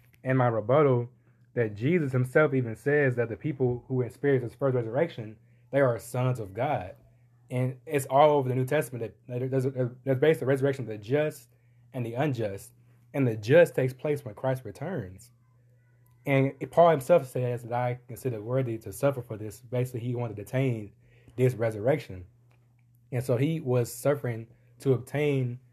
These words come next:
this special revelation why, why does it matter then if he was like, why do you have to suffer to attain that if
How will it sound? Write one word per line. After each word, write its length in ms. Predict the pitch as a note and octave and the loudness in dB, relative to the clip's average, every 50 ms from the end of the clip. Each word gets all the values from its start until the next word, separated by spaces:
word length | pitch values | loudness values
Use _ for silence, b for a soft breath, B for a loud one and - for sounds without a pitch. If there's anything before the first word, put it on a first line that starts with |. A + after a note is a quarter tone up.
| _ _ - | _ _ 0
this 240 | B2+ B2+ B2+ B2+ - | 2 2 2 0 -2
special 400 | - - - C3+ C#3 C3 - B2 | -10 -2 2 2 2 2 0 -4
revelation 580 | A2+ A2+ A2+ B2+ D3 C#3 - - G#2 G#2 G2+ - _ _ _ _ _ _ _ _ - | -4 -4 -2 -2 -4 -4 -4 -10 -12 -14 -14 -18 _ _ _ _ _ _ _ _ -10
why, 440 | G2 A2 B2 C#3 D3 C#3+ C#3+ C#3+ - _ | 0 2 4 4 4 4 2 -2 -6 _
why 240 | - A#2+ B2 B2+ C#3 | -6 0 2 2 4
does 140 | C#3 C3+ B2+ | 4 2 -2
it 60 | B2+ A#2 | -2 -2
matter 260 | B2 C3 C#3 B2+ A2+ | 0 0 0 0 -2
then 300 | A2 A2 A2 A2 A2 A2+ | -4 -8 -10 -10 -12 -12
if 100 | A#2+ A2+ | -10 -6
he 80 | B2 A#2+ | -6 -6
was 140 | A#2 A#2 G#2+ | -6 -6 -8
like, 180 | G2+ F#2+ - - | -10 -12 -8 -2
why 160 | A2+ B2 C3+ | 2 2 4
do 80 | C3 B2+ | 4 4
you 80 | B2+ | 2
have 80 | B2 B2 | 0 -2
to 60 | - F#2+ | -4 -8
suffer 240 | - C3 B2 A#2+ G2 | -6 -6 -6 -6 -8
to 60 | G2+ | -12
attain 260 | G2+ - A#2 A2+ G#2 | -10 -10 -10 -10 -8
that 200 | G2 G2 G2 - _ _ _ _ _ _ _ _ _ _ - | -10 -12 -14 -16 _ _ _ _ _ _ _ _ _ _ 2
if 320 | C#3+ C3+ B2 A#2 A2 - | 4 4 4 4 0 -6